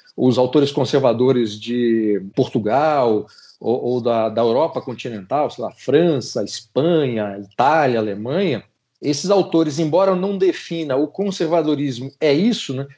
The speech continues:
um, um conceito que a gente pode ter como socialismo e, e, e liberalismo, todos eles definiram o conservadorismo de uma forma, digamos assim, difusa, né, num texto maior ou num livro.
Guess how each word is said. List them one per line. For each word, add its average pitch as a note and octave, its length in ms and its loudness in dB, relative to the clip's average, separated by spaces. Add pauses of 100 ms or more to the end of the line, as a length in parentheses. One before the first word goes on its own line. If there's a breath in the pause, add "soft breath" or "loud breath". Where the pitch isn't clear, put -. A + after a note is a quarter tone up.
(160 loud breath)
um, C#3+ 340 0
um D3 40 2
conceito F3+ 720 0
que D3+ 100 -2
a B2+ 40 2
gente C#3+ 260 -6
pode C#3+ 240 0
ter C3 260 2
como A#2+ 220 -2
socialismo A#2 600 0
e, A#2 40 -4
e, - 380 -4 (360 loud breath)
e A#2 60 2
liberalismo, A#2 720 2 (120)
todos C#4 360 2
eles A3+ 440 0
definiram A3+ 800 0
o F#3 40 -4
conservadorismo F3+ 1000 0
de F#3 100 -6
uma F#3 180 -2
forma, D#3 420 2
digamos C#3 320 0
assim, C#3 240 -6
difusa, C#3 720 0 (300 soft breath)
né, A2+ 160 -2
num C#3+ 140 0
texto C#3 380 0
maior C3+ 460 4
ou C#3 180 2
num D3+ 200 -4
livro. F#2 440 -4